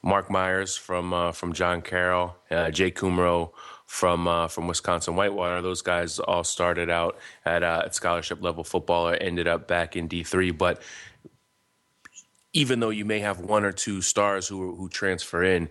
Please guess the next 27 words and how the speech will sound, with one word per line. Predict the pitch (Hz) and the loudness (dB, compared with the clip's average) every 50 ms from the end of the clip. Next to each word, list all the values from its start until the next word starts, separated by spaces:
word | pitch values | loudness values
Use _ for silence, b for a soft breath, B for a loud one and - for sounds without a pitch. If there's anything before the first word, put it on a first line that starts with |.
| B B B B B B | B B B B B B
you | 82 | 2
know, | 82 82 87 - - - 85 | 2 2 2 0 -2 -4 0
the, | 80 95 95 | 2 2 2
the | - 82 95 90 | 2 2 -2 -2
best | 80 78 76 - 110 110 104 - - - | -2 0 0 2 2 2 2 -2 -6 -6
teams | - 104 98 95 92 87 90 | -4 -2 -2 -2 0 0 0
in | 92 87 | -2 -2
Division | 87 82 90 87 85 85 78 | 0 0 0 0 0 -2 -4
Three | - 87 87 87 85 | 0 2 4 4 4
are | 85 82 | 4 2
built | 82 73 92 90 90 92 - | 2 2 2 2 2 0 0
with, | 87 82 78 - - - - - | -2 -2 -2 -4 -10 -12 -6 -4
with | 85 78 - 90 | -4 -4 0 2
numbers. | 107 95 107 107 98 82 80 80 80 - - B B B B B B B B | 2 2 2 2 0 -2 -2 -4 -6 -8 -10 B B B B B B B B
In | 85 85 | 0 2
all | 87 85 85 | 2 4 4
honesty, | 78 90 92 92 92 87 - - 87 82 82 | 2 2 2 0 0 -4 -4 -4 -4 -2 0
they, | 82 82 85 | 0 -2 -2
they | 90 - - 85 - - - 95 95 | -4 -6 -10 -14 -8 -4 -2 -2 -2
just, | 85 - - 87 - - | -2 -2 -2 0 0 0
you | 98 92 85 | 0 2 2
just | 85 82 - - | 2 2 2 2
recruit | 85 82 - - - 98 92 92 - | 2 0 0 2 2 2 2 2 2
and | - 87 87 | 0 2 2
recruit | 87 82 - - 95 90 90 85 | 2 0 0 0 0 0 0 0
and | 82 82 | 0 -2
recruit | 82 - - - 90 85 85 | -2 -2 2 2 2 2 2